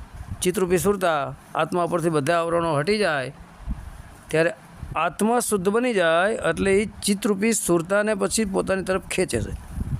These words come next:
કારણ કે આત્મા પર જે આવરણો હતા, અસલમાં તો ગુરુ મળ્યા સાચા અને એ ધોઈ નાખ્યા એટલે ચિત્ત નિર્મળ બની ગઈ. હે, અને આત્માથી,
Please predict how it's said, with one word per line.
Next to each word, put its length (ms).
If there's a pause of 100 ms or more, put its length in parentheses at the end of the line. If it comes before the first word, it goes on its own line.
(140)
કારણ 140
કે 80
આત્મા 360
પર 160
જે 80
આવરણો 380
હતા, 320 (340)
અસલમાં 480
તો 160
ગુરુ 260
મળ્યા 320
સાચા 460 (420)
અને 180
એ 160
ધોઈ 300
નાખ્યા 420
એટલે 220
ચિત્ત 280
નિર્મળ 360
બની 240
ગઈ. 300 (420)
હે, 100
અને 320
આત્માથી, 640